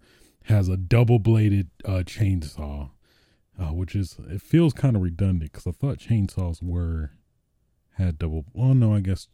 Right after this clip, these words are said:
most chains call, chain, <laughs> chainsaws can have a single blade,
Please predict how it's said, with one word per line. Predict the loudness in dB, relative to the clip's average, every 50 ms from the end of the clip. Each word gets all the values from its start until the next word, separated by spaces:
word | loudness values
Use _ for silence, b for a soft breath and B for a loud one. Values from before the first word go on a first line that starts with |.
| -12
most | -6 -4 -4 -4 -6 _
chains | -6 -4 -4 -4 -6
call, | -8 -10 -10 -10 -10 -10 _
chain, | -6 0 2 2 2 2 -2 -8 -14 -16 -16 -16 -16
<laughs> | _
chainsaws | -20 -20 -16 -14 -12 -12 -12 -14 -16 -20 -18 -16 -14 -14 -14 -14 -16 -16 -18 _ _ B B B B B B B B B B _
can | 0 2 4 4
have | 4 2 2 0 -2
a | -4
single | -8 -8 -4 -2 -2 -2 0 -2 -4
blade, | -6 -8 -12 -12 -12 -12 -12 -14 -16 -16 -18